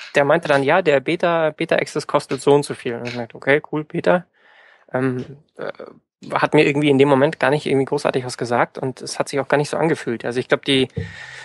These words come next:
äh, die, die Wahrnehmung war von mir eine andere. Ich war da nur happy, als irgendwie die Leute für die, nee, Quatsch, Alpha war das sogar. Und dann, ähm, für die Beta mussten die Leute dann auf einmal zehn Euro zahlen. Und das fand ich dann super lustig, weil ich, äh, damals für fünf Euro reingekommen bin.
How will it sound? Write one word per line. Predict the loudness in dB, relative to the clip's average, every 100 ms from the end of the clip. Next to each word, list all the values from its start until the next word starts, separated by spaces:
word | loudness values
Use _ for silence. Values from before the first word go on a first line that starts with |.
| -18 0
äh, | 4 4
die, | 4 0 0
die | -2 -2 0
Wahrnehmung | 2 4 4 2 4
war | 2
von | 2
mir | 2
eine | 2 2
andere. | 0 0
Ich | 0
war | 2
da | 4
nur | 2
happy, | 0 0 -2
als | 0 -2
irgendwie | -4 -10 -10 -8
die | -2
Leute | 0 2 0 -2
für | -4 -6
die, | -8 -6 -2
nee, | 0
Quatsch, | 2 2
Alpha | 2 2 0
war | 0
das | -6
sogar. | -14 -16 -16
Und | -12 -8
dann, | -6 -8
ähm, | -10 -10
für | -8
die | -2
Beta | 0 2 4
mussten | 2 0
die | 0
Leute | 2 2
dann | 0
auf | 0
einmal | -2
zehn | 0 0
Euro | 2 0 -2
zahlen. | -4 -4 -6 -6
Und | -4
das | 0
fand | 0
ich |
dann | 2 0
super | 2 2
lustig, | 2 0 2
weil | 0 0
ich, | -2 -6 -4
äh, | -4 -2
damals | 0 0 0
für | 0
fünf | 0 2
Euro | 0 0 0
reingekommen | 0 0 -2 -2 0
bin. | 0 0